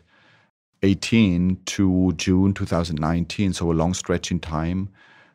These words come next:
It was great that it finally then happened and things were then coming together and the plans were coming to fruition. And then still it was several months of hard work to really combining the teams,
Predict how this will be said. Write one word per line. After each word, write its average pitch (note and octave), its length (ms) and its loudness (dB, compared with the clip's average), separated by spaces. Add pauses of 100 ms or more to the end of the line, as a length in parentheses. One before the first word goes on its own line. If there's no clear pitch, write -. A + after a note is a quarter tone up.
(280)
It G#2+ 40 -10
was G#2+ 200 0
great F#2 260 0
that E2+ 140 -2
it E2 120 -8
finally F#2+ 440 0
then F2 180 0
happened E2+ 640 -2
and F2 400 0 (580)
things G2+ 380 0
were G2+ 240 2
then E2+ 320 0 (100)
coming F#2 280 -2
together F#2+ 560 -2 (480)
and E2+ 200 0
the - 80 -6
plans F#2 440 -2
were F#2+ 80 0
coming F2+ 320 -4
to - 100 -6
fruition. F#2 720 -4
And G2+ 140 -10
then B2+ 140 0
still B2 240 0
it A#2 100 0
was F#2 220 2 (540)
several G2+ 360 0
months F#2 300 0
of D#2+ 100 -8
hard F2+ 380 -2
work F2+ 340 0
to F2 100 -10
really F2+ 240 -2
combining F2+ 680 0
the G2 80 -6
teams, F2+ 800 -4